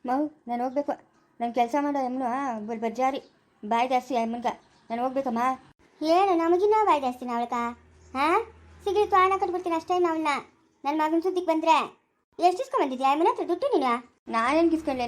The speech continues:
Speaker 1: ನಾನ್ ಇಸ್ಕೊಂಡಿಲ್ಲಮ್ಮ. ಇಪ್ಪತ್ತು ದಿವಸ ಕೆಲ್ಸ ಮಾಡಿರೋ ದಿನ ದುಡ್ಡು ಆ ಎಮ್ಮನ್ ಕಡೆನೇ ಅದ್ದೆ.
Speaker 2: ಮತ್ತೆ ಇನ್ನೇನಕ್ಕ ಆ ಎಮ್ಮನ್ ಸುದ್ದಿ ಮಾತಾಡ್ತಾ ಇರೋದ್ ನೀನು? ಆ ಇಪ್ಪತ್ತು ದಿನ ದುಡ್ಡಾಗ್ ಬದ್ಕೊಂಡ್ಲಿ ಬಿಡತ್ತ. ಓಹೋ, ಎಂತ ಮಾತ್ ಹೇಳ್ಬಿಟ್ಟೆ ನೀನು?
Speaker 1: ನಾನ್ ಓದ್ತೀನಮ್ಮ, ಸಂಪಾದನೆ ಮಾಡಿ ಕೊಡ್ತೀನಿ ಅಪ್ಪನ್ಕ.
Speaker 2: ಲೇ, ಬಾಯ್ ಮುಚ್ಕೊಂಡ್ ಬಿದ್ದಿರ್ಬೇಕು.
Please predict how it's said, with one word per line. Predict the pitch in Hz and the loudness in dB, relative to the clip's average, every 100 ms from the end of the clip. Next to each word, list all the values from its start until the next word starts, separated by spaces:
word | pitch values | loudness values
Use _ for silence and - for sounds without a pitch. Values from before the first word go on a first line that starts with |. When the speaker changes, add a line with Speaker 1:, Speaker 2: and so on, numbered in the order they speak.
| 233 | -2
Speaker 1:
ನಾನ್ | 262 294 | -2 -2
ಇಸ್ಕೊಂಡಿಲ್ಲಮ್ಮ. | - 294 262 254 285 285 - - _ _ 262 | -2 -2 -2 0 -2 -4 -14 -20 _ _ -10
ಇಪ್ಪತ್ತು | 285 285 277 | -2 -2 0
ದಿವಸ | 330 330 | 0 0
ಕೆಲ್ಸ | 269 302 | 0 2
ಮಾಡಿರೋ | 302 294 262 | 2 0 -2
ದಿನ | 269 277 | -4 -6
ದುಡ್ಡು | 269 247 | -2 0
ಆ | 262 | 0
ಎಮ್ಮನ್ | 294 | 0
ಕಡೆನೇ | 277 254 240 | -2 -4 -4
ಅದ್ದೆ. | 220 262 285 - _ _ _ _ | -2 -2 -4 -10 _ _ _ _
Speaker 2:
ಮತ್ತೆ | 330 359 | -2 2
ಇನ್ನೇನಕ್ಕ | 392 440 508 320 262 | 2 2 2 2 2
ಆ | 330 | 2
ಎಮ್ಮನ್ | 427 415 | 2 0
ಸುದ್ದಿ | 302 285 | -4 -4
ಮಾತಾಡ್ತಾ | 262 262 | -4 -6
ಇರೋದ್ | 247 240 | -6 -4
ನೀನು? | 240 226 226 _ _ 277 | -4 -4 -8 _ _ 0
ಆ | 320 | 2
ಇಪ್ಪತ್ತು | 392 349 | 2 2
ದಿನ | 381 359 | 2 2
ದುಡ್ಡಾಗ್ | 359 359 320 | 2 2 0
ಬದ್ಕೊಂಡ್ಲಿ | 330 370 349 | 0 2 2
ಬಿಡತ್ತ. | 339 349 311 - _ _ _ - | 0 2 0 0 _ _ _ -4
ಓಹೋ, | 330 349 359 247 254 302 | 2 4 2 0 -2 -2
ಎಂತ | 349 | 0
ಮಾತ್ | 370 359 | 2 0
ಹೇಳ್ಬಿಟ್ಟೆ | 285 285 285 | -2 -4 -4
ನೀನು? | 285 349 453 - _ _ _ _ - | 0 0 0 -4 _ _ _ _ -12
Speaker 1:
ನಾನ್ | 214 247 | -6 2
ಓದ್ತೀನಮ್ಮ, | 320 370 320 262 247 311 311 - - - - - | 2 2 0 0 0 -2 -4 -8 -20 -20 -20 -4
ಸಂಪಾದನೆ | 269 262 311 311 | -2 0 0 0
ಮಾಡಿ | 294 262 | 0 -4
ಕೊಡ್ತೀನಿ | 277 277 302 | -6 -4 -2
ಅಪ್ಪನ್ಕ. | 262 302 269 247 339 339 - _ _ | -2 -2 0 2 0 -4 -14 _ _
Speaker 2:
ಲೇ, | 311 392 427 415 - | 2 4 4 -2 0
ಬಾಯ್ | 311 381 | 2 4
ಮುಚ್ಕೊಂಡ್ | 403 427 349 | 2 2 2
ಬಿದ್ದಿರ್ಬೇಕು. | 349 359 392 392 381 | 0 -2 2 2 2